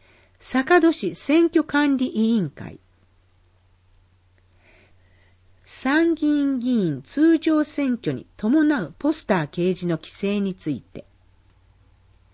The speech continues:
平成三十一年執行予定の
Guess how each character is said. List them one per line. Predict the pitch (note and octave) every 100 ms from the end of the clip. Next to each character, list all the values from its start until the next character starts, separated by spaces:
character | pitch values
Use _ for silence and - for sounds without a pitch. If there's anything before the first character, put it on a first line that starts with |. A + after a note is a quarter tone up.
| _ _ _ _ _ -
平 | E4 F4+
成 | - E4+ E4
三 | - E4+ E4+
十 | A3+ F#3
一 | D3+ D#3 B3+
年 | A#3 D#3 C#3
執 | - - -
行 | C4+ C4
予 | B3 A#3+
定 | - G#3+ G3+
の | F#3+ -